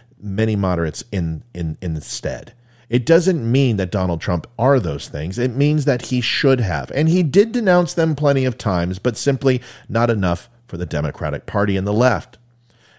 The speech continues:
They need to separate themselves from the incorrigible, violent leftist change agents that are prominent in their party now. How many voters turned away from the party because of that element of B L M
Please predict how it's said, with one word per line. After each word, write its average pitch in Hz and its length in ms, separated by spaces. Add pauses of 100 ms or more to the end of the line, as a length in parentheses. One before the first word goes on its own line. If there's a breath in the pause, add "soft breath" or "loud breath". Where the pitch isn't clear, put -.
They 151 160
need 180 180
to 151 140
separate 139 580
themselves 120 800
from 107 200
the 107 120
incorrigible, 107 680
violent 92 420
leftist 87 560
change 101 560
agents 104 540
that 85 180
are 82 200 (280 soft breath)
prominent 113 460
in 85 40
their 82 120
party 78 340
now. 92 420 (540 soft breath)
How 165 160
many 202 220
voters 131 520
turned 120 300
away 113 400
from 95 300
the 82 60
party 85 380
because 110 800 (240 loud breath)
of 104 160
that 123 320
element 95 560
of 95 220
B 117 160
L 107 180
M 82 260